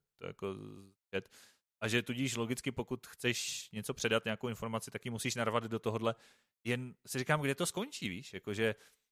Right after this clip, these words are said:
i z YouTubeových, jak to tady vlastně <laughs> minulej podcast říkal brácha, z těch jako videí deseti, dvacetiminutových, najednou máme patnáctivteřinový videa na TikToku, jako přijde mi to všechno takový, přijdu si někdy až skoro starý, jo? Že prostě řík, to je hrozný fofr, prostě.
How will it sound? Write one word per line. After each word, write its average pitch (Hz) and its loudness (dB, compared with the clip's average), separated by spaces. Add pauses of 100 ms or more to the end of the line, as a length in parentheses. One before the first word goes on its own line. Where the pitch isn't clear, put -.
(180)
i 120 4
z 110 -2
YouTubeových, 123 4
jak 123 2
to 127 0
tady 127 8
vlastně 120 4
<laughs> 120 -14
minulej 117 4
podcast 110 2
říkal 123 0
brácha, 110 4
z - -2
těch 120 -4
jako 117 -4
videí 117 4 (420)
deseti, 107 0
dvacetiminutových, 113 2 (320)
najednou 107 2
máme 117 4
patnáctivteřinový 113 0
videa 113 4
na 117 0
TikToku, 104 0
jako 110 0 (720)
přijde 113 0
mi 123 2
to 127 4
všechno 123 -2
takový, 135 2 (1160)
přijdu 107 -2
si 113 -2
někdy 110 4
až 113 6
skoro 123 2
starý, 117 2
jo? 80 -4
Že 90 -6
prostě - -18
řík, - -16
to 87 -12
je 73 -8
hrozný 113 -2
fofr, 131 0
prostě. 117 -4